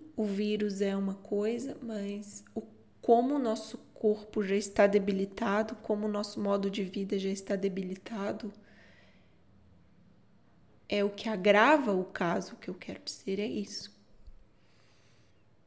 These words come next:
Agrava. O fato de estarmos a-, já adoecidos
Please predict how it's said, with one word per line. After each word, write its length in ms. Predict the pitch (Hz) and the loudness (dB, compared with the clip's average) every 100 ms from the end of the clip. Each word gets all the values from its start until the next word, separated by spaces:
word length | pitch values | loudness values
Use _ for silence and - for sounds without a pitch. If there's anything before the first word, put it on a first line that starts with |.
| _ - _ - _ _ _ - - _ - - | _ -20 _ -20 _ _ _ -20 -20 _ -20 -10
Agrava. 800 | 208 175 202 202 202 180 185 202 - - - - _ _ - _ - - - _ - - _ - - _ _ - | -4 0 2 2 0 -2 -8 -10 -16 -20 -20 -20 _ _ -20 _ -20 -20 -20 _ -20 -20 _ -20 -20 _ _ -10
O 80 | |
fato 600 | - - - 302 - - 208 | -8 -2 2 4 2 -2 -6
de 140 | 208 | -2
estarmos 640 | 214 - 220 226 220 208 | -2 0 -2 -2 -4 -4
a-, 160 | 208 208 | -4 -4
já 380 | 214 220 240 277 | -2 2 4 4
adoecidos 1000 | 214 208 196 196 - 196 190 202 208 | 2 2 2 2 0 -2 -6 -8 -8